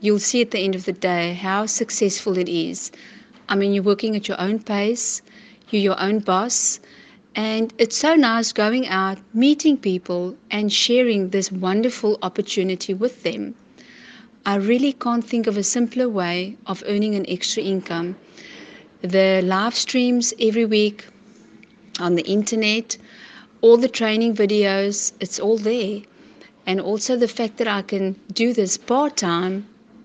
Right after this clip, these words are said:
when I'm not at work is really amazing. So please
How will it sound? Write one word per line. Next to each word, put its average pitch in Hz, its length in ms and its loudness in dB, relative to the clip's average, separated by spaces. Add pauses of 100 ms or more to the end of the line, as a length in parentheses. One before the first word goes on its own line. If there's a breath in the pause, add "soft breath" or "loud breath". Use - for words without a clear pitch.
when 190 120 -4
I'm 185 140 -2
not 226 160 -4
at 208 160 -6
work 202 460 0 (340)
is 190 260 -4
really 208 360 0
amazing. 185 840 -4 (1080 loud breath)
So 262 220 0
please 240 760 2